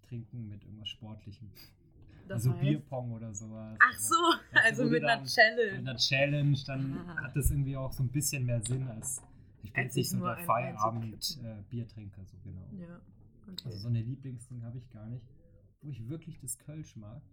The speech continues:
Speaker 1: Wo man
Speaker 2: Ich
Speaker 1: ja
Speaker 2: wollte
Speaker 1: das
Speaker 2: grad
Speaker 1: so
Speaker 2: fragen,
Speaker 1: wässrig
Speaker 2: bist du so Kölsch-Trinker?
Speaker 1: Ja, als Bayer ist es halt wirklich, äh,
Speaker 2: <laughs>
Speaker 1: hart, das so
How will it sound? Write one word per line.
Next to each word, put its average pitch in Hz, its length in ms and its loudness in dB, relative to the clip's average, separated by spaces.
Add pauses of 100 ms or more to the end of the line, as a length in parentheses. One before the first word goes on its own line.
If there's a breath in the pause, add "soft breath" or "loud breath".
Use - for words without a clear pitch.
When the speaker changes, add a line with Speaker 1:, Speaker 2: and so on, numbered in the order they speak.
(180)
Speaker 1:
Wo 117 160 -12
man 123 140 0
Speaker 2:
Ich - 80 4
Speaker 1:
ja - 60 -4
Speaker 2:
wollte 262 180 0
Speaker 1:
das 262 80 4
Speaker 2:
grad - 100 0
Speaker 1:
so - 60 -8
Speaker 2:
fragen, 226 160 4
Speaker 1:
wässrig 226 180 0
Speaker 2:
bist 233 240 -2
du 233 80 -4
so 202 460 -2
Kölsch-Trinker? 208 1000 -8 (300 soft breath)
Speaker 1:
Ja, 120 80 -16
als 127 180 -10
Bayer 147 340 -6
ist 135 120 -8
es 131 140 -8
halt 123 160 -6
wirklich, 139 500 0
äh, 117 140 -4 (160)
Speaker 2:
<laughs> - 80 -16
Speaker 1:
hart, 151 340 4
das - 280 -6
so 131 180 -8